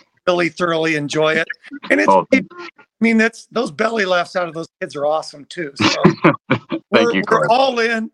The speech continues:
Speaker 1: Don't go.
Speaker 2: But hey, by the way, by the way, you got a good first name and it's spelled right. So I appreciate that.
Speaker 1: Yes, sir.
Speaker 2: Thank
Speaker 1: And,
Speaker 2: you, sir.
Speaker 1: and, and
Speaker 2: Oh, I lost you. Hold on.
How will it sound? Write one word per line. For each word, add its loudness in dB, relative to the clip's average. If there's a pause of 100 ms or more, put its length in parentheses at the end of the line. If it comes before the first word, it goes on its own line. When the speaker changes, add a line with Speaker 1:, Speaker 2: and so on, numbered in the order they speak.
(100)
Speaker 1:
Don't -4
go. -10 (320)
Speaker 2:
But 4
hey, 2 (220)
by 4
the 2
way, 4 (160)
by 6
the 6
way, 6
you 4
got 6
a -4
good 2
first 0
name 4
and 2
it's -8
spelled 2
right. 0 (320)
So -2
I 0
appreciate 0
that. 4 (420)
Speaker 1:
Yes, -4
sir. -2 (440)
Speaker 2:
Thank 4
Speaker 1:
And, 2
Speaker 2:
you, 4
sir. 4 (460)
Speaker 1:
and, -6
and -12 (1200)
Speaker 2:
Oh, 4
I 4
lost 2
you. 4
Hold 4
on. 0